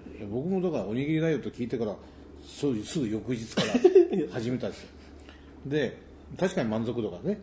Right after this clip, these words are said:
Speaker 1: あるから、
Speaker 2: はい。
Speaker 1: あ、これいけるなと思って。で、でも、あの、ほら、うちってほら、あの、やっぱ皆さんがいろいろこうくださって甘いものをたくさんいただくでしょ。
Speaker 2: はい。
Speaker 1: だからそう置いてるわけにいかない。やっぱり食べてみないと分からない。
Speaker 2: <laughs> 食べてみないとね。
Speaker 1: どんな味かなと思って。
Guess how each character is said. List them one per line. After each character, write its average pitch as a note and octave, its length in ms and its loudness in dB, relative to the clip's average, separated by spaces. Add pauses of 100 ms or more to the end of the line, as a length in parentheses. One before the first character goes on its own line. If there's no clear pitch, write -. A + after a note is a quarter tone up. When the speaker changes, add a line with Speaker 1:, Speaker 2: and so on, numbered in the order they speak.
Speaker 1:
あ G#2+ 60 -2
る G#2+ 80 0
か G#2+ 120 -6
ら、 F2+ 80 -8
Speaker 2:
は C#3 180 -2
い。 - 20 4
Speaker 1:
あ、 - 40 -4
こ G#3+ 100 2
れ G3 40 2
い F#3 40 -2
け A3+ 100 -2
る G#3+ 80 2
な G3+ 120 2
と D3+ 80 -4
思 A2 100 0
っ - 20 -10
て。 B2 260 -2 (520)
で、 F#3+ 100 0
で G#3 80 2
も、 D#3+ 200 2
あ D3+ 40 -2
の、 D#3 100 -2
ほ D3+ 80 -2
ら、 B2 80 -2
う B2+ 80 0
ち C3 160 -10
っ - 40 -16
て G3 120 -2
ほ F3+ 80 0
ら、 D#3+ 80 0
あ - 40 -2
の、 C3 400 -8
や B2+ 60 -8
っ B2+ 40 -12
ぱ - 120 -10
皆 D3+ 180 -4
さ D#3 100 -6
ん D3 60 -6
が C3 80 -4
い C3+ 60 -2
ろ D3 100 0
い - 20 0
ろ D3 100 0 (120)
こ C#3+ 140 -6
う - 20 -14
く C#3+ 80 -6
だ C3 60 -8
さ C#3 120 -6
っ - 40 -4
て - 120 -10
甘 C3+ 220 -4
い E3+ 40 -2
も F3 80 -4
の D#3+ 100 -4
を - 40 -8
た - 120 -14
く - 60 -12
さ E3 80 -8
ん E3 40 -4
い - 40 -2
た D#3+ 80 -4
だ D3+ 80 -2
く C#3 40 -4
で C3 60 -4
し - 80 -12
ょ。 C#3 40 -10
Speaker 2:
は C#3 40 -4
い。 - 20 -4
Speaker 1:
だ B2+ 60 -4
か A2 60 -10 (420)
ら B2 80 -6
そ D3 100 -8
う C3 160 -4
置 A3 100 2
い A3 40 0
て A#3+ 100 -4
る G#3+ 100 0
わ G3 80 -4
け D3+ 120 -4
に A#2+ 80 -2
い - 20 -6
か A2+ 80 -6
な A2+ 60 -6
い。 - 40 -6
や A#2+ 60 -10
っ - 20 -8
ぱ - 80 -12
り - 20 -
食 C3+ 80 -2
べ - 60 0
て G3+ 80 2
み C3+ 100 2
な A#2+ 80 4
い G#2+ 40 0
と G#2+ 80 -2
分 - 60 4
か - 80 -2
ら E4+ 60 6
な E4 60 -2
い。 - 20 -10
Speaker 2:
<laughs> A#3 200 0
食 - 0 -
べ G3+ 60 -2
て C#3+ 100 0
み - 60 -6
な A#2 60 -10
い A2+ 40 -10
と A#2 60 -12
ね。 B2+ 80 -6
Speaker 1:
ど D3+ 80 2
ん F#3 40 4
な G3 100 4
味 F3 140 0
か D#3 80 0
な C3 120 0
と A2+ 100 -2
思 A2 160 -2
っ A2 40 -2
て。 - 120 -10